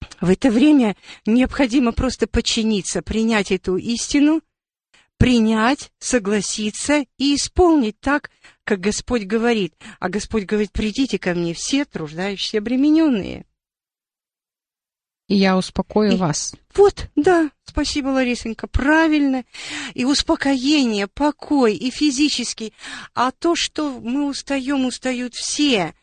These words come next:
Speaker 1: э, не только от рождения детей, я молодым сестрам и своим дочерям прежде всего говорю,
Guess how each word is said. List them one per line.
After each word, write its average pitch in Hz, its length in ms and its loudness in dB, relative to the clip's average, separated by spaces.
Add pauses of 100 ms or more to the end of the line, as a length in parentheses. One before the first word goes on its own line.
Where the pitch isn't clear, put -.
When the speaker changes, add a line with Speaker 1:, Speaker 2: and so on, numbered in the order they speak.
(440)
Speaker 1:
э, 190 120 -6
не 220 200 0
только 269 360 0
от 247 120 -2
рождения 233 440 2
детей, 254 280 2
я 208 180 2
молодым 214 420 0
сестрам 226 520 -2
и - 20 -4
своим 226 260 -2
дочерям 226 480 0
прежде 196 380 -2
всего 196 280 -6
говорю, 226 460 0